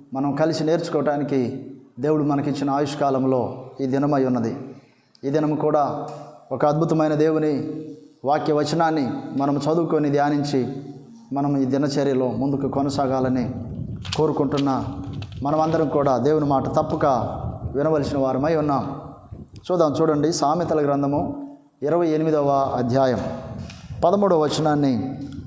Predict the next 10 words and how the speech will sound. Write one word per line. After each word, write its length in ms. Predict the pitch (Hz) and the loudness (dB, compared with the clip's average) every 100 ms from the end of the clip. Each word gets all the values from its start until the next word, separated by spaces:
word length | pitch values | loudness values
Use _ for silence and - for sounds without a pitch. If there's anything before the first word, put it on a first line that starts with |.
| - | -8
ఒకసారి 300 | 131 - 151 | -8 0 0
మనం 200 | 143 139 | 2 0
చదువుకోగలిగితే, 1160 | 135 139 139 139 131 123 120 120 185 214 - - - - - - - - - 135 | 0 0 0 0 2 2 0 2 0 -2 -8 -12 -12 -12 -12 -12 -12 -10 -4 0
"అతిక్రమములను 1160 | 156 180 - 185 170 160 151 143 139 - 151 - - - - - | 2 2 4 4 4 4 4 2 0 -4 -8 -10 -12 -14 -14 -10
దాచిపెట్టువాడు 1040 | 127 151 160 - 160 147 147 143 131 123 117 123 | 2 4 4 2 0 2 4 4 2 0 -2 0
వర్ధిల్లడు, 720 | 127 123 143 131 113 104 101 - - - - - | 2 4 4 2 0 -2 -6 -10 -12 -12 -10 -2
వాటిని 420 | 131 160 156 160 | 2 4 4 2
ఒప్పుకొని 840 | 160 175 208 180 151 127 127 - - - - - | 2 2 2 2 2 0 -2 -6 -8 -10 -10 -4
విడిచిపెట్టువాడు 1120 | 120 175 220 226 190 160 139 135 131 131 123 - - - - - - | 2 2 2 2 0 2 2 2 2 0 -2 -6 -10 -14 -14 -10 -2
కనికరము 760 | 170 170 160 143 139 135 139 | -2 2 2 2 2 0 -4